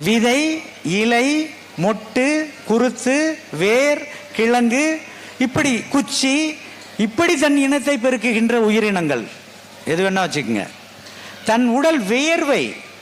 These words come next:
உடலிலிருந்து கசிகின்ற கசிவுனால இனப்பெருக்கம் செய்யறது. பாக்டீரியா, வைரஸ், அது போல. இந்த நாளுமே தன் இனத்தை பெருக்குது. எவ்வளவு விஷயம் ஆயிடுச்சு. விலங்கினமும் அதுல வந்துருச்சு,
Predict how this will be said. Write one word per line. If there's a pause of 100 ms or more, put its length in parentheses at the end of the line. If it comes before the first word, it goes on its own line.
(120)
உடலிலிருந்து (100)
கசிகின்ற (160)
கசிவுனால (220)
இனப்பெருக்கம்
செய்யறது. (720)
பாக்டீரியா, (380)
வைரஸ்,
அது
போல. (1400)
இந்த (260)
நாளுமே (420)
தன்
இனத்தை
பெருக்குது. (260)
எவ்வளவு
விஷயம்
ஆயிடுச்சு. (720)
விலங்கினமும்
அதுல
வந்துருச்சு,